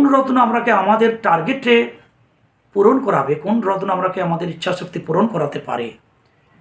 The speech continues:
এ নিয়ে বাহ্যিক এবং আভ্যন্তরীণ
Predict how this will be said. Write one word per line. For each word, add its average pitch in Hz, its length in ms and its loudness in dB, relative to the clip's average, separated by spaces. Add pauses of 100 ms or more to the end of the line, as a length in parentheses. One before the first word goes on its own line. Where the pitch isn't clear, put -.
(280)
এ 175 180 4
নিয়ে 254 280 8 (600)
বাহ্যিক 151 500 -2 (120)
এবং 175 260 4
আভ্যন্তরীণ 139 600 -2